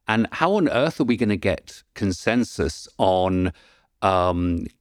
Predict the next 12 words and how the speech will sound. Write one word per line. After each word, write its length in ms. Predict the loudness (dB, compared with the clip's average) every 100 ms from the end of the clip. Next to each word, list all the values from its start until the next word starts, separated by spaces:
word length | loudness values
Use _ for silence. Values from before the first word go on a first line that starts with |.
| _
giving 380 | -2 0 2 2
the 80 | 2
W 340 | 0 0 2 2
H 220 | 0 0
O 220 | 0 0 -2
access 600 | -4 -6 -4 -2 -2 -6
in 260 | -2 0
real 280 | 2 2 0
time 460 | -2 -2 -2 -2 -6
to 240 | -2 0
information 1000 | 2 2 2 2 0 0 -2 0 0 -2
about 480 | -2 0 2 0 -2